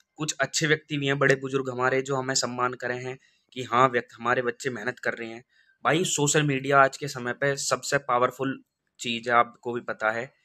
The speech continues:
कि सोशल मीडिया वो चीज़ है, वो किसी का भी तख्त हिला सकती है। तो हमने भी सोशल मीडिया का प्लेटफॉर्म अपनाया कि अपने समाज को सोशल मीडिया पर हाईलाइट करना है और एकजुट करना है। सोशल मीडिया पे ही ना, वो ज़मीनी स्तर पे भी होएगा भाई।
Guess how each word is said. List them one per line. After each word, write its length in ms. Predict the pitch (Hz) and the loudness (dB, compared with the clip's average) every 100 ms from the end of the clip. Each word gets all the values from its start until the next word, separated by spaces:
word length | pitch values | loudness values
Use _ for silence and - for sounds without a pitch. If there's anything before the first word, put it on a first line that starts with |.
| _ - | _ -14
कि 40 | |
सोशल 320 | 127 135 127 131 | -4 -2 0 -2
मीडिया 300 | 131 131 139 | -4 -2 -2
वो 120 | 127 | -2
चीज़ 240 | 127 123 | -4 -4
है, 80 | 123 | -4
वो 60 | 131 | -4
किसी 260 | 139 131 | -6 -6
का 80 | - | -4
भी 80 | 127 | -4
तख्त 280 | 127 123 - | -4 -8 -8
हिला 180 | 104 95 | -6 -6
सकती 360 | - _ 95 | -8 _ -20
है। 60 | 92 _ _ _ _ _ | -20 _ _ _ _ _
तो 40 | 120 | -4
हमने 300 | 123 156 160 | 0 4 4
भी 120 | 175 | 2
सोशल 320 | - 151 156 | 2 0 0
मीडिया 280 | 156 151 151 | 0 2 2
का 80 | 156 | 0
प्लेटफॉर्म 480 | 151 143 - 147 | 2 0 0 -4
अपनाया 320 | 143 135 131 139 | -4 0 2 2
कि 140 | 143 | 0
अपने 220 | 139 147 | -4 -4
समाज 380 | 143 131 131 131 | -6 0 0 0
को 280 | - 156 190 _ - | -2 -2 -2 _ -6
सोशल 340 | - 127 127 | 0 0 0
मीडिया 280 | 127 120 120 | -2 2 2
पर 120 | - | 2
हाईलाइट 460 | 120 107 113 123 - | 0 2 4 2 2
करना 320 | 123 120 127 | -4 -2 -4
है 200 | 139 151 _ _ _ _ | -4 -8 _ _ _ _
और 120 | 131 | 0
एकजुट 460 | 139 139 123 135 131 | 2 0 -2 -4 -4
करना 280 | - 120 120 | -4 -2 -2
है। 120 | 139 | -2
सोशल 320 | 156 156 175 | -2 -2 0
मीडिया 260 | 175 165 165 | 0 4 4
पे 120 | 165 | 4
ही 60 | 147 | 0
ना, 80 | |
वो 80 | 175 | 2
ज़मीनी 300 | 180 143 147 | 2 2 0
स्तर 180 | 151 160 | 0 -2
पे 120 | 147 | -2
भी 80 | 156 | -2
होएगा 260 | 147 139 147 | 0 2 2
भाई। 260 | 143 156 | 0 -2